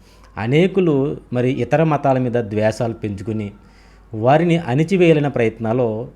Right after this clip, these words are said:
ఆ, ప్రతినిత్యము జరుగుతూనే ఉన్నాయి. ఏదో ఒక రకంగా ఇబ్బంది పెట్టాలి వీళ్ళని, మాట ద్వారానో, పాట ద్వారానో, లేకపోతే ఒక కార్యం ద్వారానో, ఏదో ఒక రకంగా ఎదుట వ్యక్తిని, ఎదుట మతస్థులను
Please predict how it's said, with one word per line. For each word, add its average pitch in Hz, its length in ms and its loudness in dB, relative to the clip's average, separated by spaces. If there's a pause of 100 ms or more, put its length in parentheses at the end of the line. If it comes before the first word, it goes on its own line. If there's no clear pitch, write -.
(340)
ఆ, 110 160 -4
ప్రతినిత్యము 151 760 2
జరుగుతూనే 117 460 0
ఉన్నాయి. 95 280 -4 (800)
ఏదో 156 180 4
ఒక 175 160 2
రకంగా 143 400 2
ఇబ్బంది 120 320 0
పెట్టాలి 110 340 -2
వీళ్ళని, 101 360 -4 (260)
మాట 110 280 -4
ద్వారానో, 110 500 -2 (100)
పాట 107 200 -4
ద్వారానో, 101 460 -4 (500)
లేకపోతే 127 240 -2
ఒక 135 100 -4
కార్యం 127 360 2
ద్వారానో, 110 400 -2 (260)
ఏదో 147 200 2
ఒక 147 60 4
రకంగా 131 580 0
ఎదుట 123 240 -2
వ్యక్తిని, 123 500 0 (500)
ఎదుట 127 200 0
మతస్థులను 127 960 0